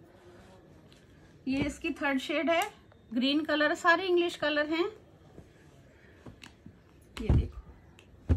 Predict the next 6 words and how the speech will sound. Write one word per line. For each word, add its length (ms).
यहाँ 160
से 140
आपका 260
नेक 260
बन 180
जाएगा, 440